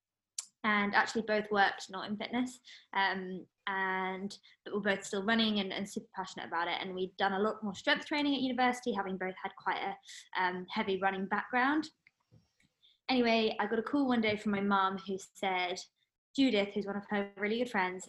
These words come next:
h-, works for this charity and she's got two places for London Marathon. Do you guys wanna do it?" And really will know, I did not think about this answer. I just said yes, um, with no real sort of concept as to how far a marathon was. I was an eight hundred meter runner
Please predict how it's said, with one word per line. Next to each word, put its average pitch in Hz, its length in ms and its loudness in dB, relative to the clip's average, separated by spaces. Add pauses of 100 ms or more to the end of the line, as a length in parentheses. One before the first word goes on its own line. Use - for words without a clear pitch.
(160)
h-, 196 140 -8
works 208 280 0
for 214 60 -6
this 202 80 -4
charity 185 360 0
and 185 100 -8
she's 214 220 2
got - 180 -4
two 262 180 0
places 214 300 0
for - 80 -4
London 196 220 0
Marathon. 214 340 4
Do 190 60 0
you 190 80 0
guys 185 160 2
wanna 190 120 -6
do 240 100 2
it?" 208 200 2 (540)
And 202 100 0
really 240 220 8
will 240 100 4
know, 185 340 4 (120)
I 196 100 6
did 208 140 2
not 214 200 4
think 202 220 2
about 156 240 0
this 165 160 -4
answer. 170 400 0
I - 60 -2
just - 180 -6
said 180 160 0
yes, 180 480 2 (320)
um, 190 500 6 (160)
with 233 200 6
no 262 280 10
real 240 540 8
sort 226 140 2
of 214 120 2
concept 214 480 2
as 196 140 0
to - 80 -4
how 190 220 6
far 185 240 6
a - 20 0
marathon 180 340 2
was. 170 240 2
I - 60 4
was 185 140 2
an 196 60 4
eight 185 100 6
hundred 175 180 -2
meter 180 240 0
runner 165 240 4